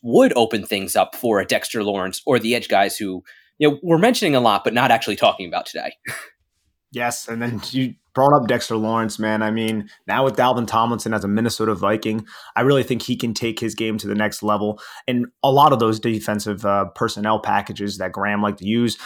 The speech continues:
Speaker 2: I think he dropped, or he sent three, I think, according to kneel down dot com, a hundred times. So that means he dropped eight, like, over a hundred times. That's something that we could be seeing a little bit more of. And in order to get pressure while sending three, you're gonna need Leonard Williams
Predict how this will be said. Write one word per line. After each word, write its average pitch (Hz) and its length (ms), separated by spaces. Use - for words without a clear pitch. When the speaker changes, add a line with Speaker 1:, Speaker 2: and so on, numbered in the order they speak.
Speaker 2:
I 135 40
think 131 180
he 123 380
dropped, 135 440
or 123 120
he 120 100
sent 131 320
three, 127 400
I 120 60
think, 107 200
according 113 320
to 107 100
kneel 110 200
down 104 200
dot 98 200
com, 113 360
a - 60
hundred 123 320
times. 80 360
So 110 60
that 110 100
means 120 140
he 107 60
dropped 107 400
eight, 120 320
like, 113 160
over 113 260
a 107 60
hundred 101 240
times. 117 220
That's 107 120
something 120 220
that 101 140
we 104 80
could 107 200
be 107 100
seeing 110 280
a 95 100
little 107 200
bit 92 120
more 101 300
of. 85 180
And 90 120
in 98 80
order 117 180
to - 80
get 101 240
pressure 131 420
while 92 140
sending 101 320
three, 120 160
you're 101 100
gonna 101 140
need 110 200
Leonard 107 380
Williams 107 440